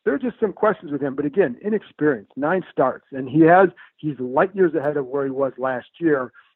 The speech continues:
because of the work he's done in the offseason, because of the approach he's taken. He is a smart kid. Um, I just think it's a matter of, you know, will he improve, and how much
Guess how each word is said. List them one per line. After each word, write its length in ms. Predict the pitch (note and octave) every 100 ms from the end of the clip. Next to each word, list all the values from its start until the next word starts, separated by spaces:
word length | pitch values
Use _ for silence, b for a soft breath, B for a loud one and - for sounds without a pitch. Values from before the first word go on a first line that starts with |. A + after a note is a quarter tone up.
| -
because 440 | B2 - E3 D#3
of 60 | D3
the 80 |
work 220 | C#3 C#3+ C#3+
he's 120 | C3+
done 220 | C3+ C3
in 60 | B2
the 60 |
offseason, 500 | A#2 A2+ - A#2+ B2
because 300 | A#2+ - D3+
of 60 | C3+
the 80 | C#3
approach 340 | - C3+ B2
he's 100 | C3+ B2+ -
taken. 420 | A#2 A2+ A2+ A2+ B B B _
He 220 | C3+ C3+
is 180 | D#3+ D3+
a 60 | C#3 -
smart 280 | C#3+ B2 -
kid. 280 | C3 A#2 A#2 A2+ b b b _ -
Um, 240 | B2 A#2
I 100 | A#2+
just 220 | C3 D3 -
think 180 | D3+ D3
it's 160 | C3+ -
a 60 |
matter 380 | B2+ B2+ C3 C3
of, 100 | B2 A2+
you 120 | - B2
know, 100 | A2+
will 240 | A2+ C#3+ D#3
he 380 | - D3+ D3+ D#3+
improve, 500 | C3+ - B2+ B2 B2
and 160 | B2
how 240 | - G3+ G3+
much 280 | E3+ G3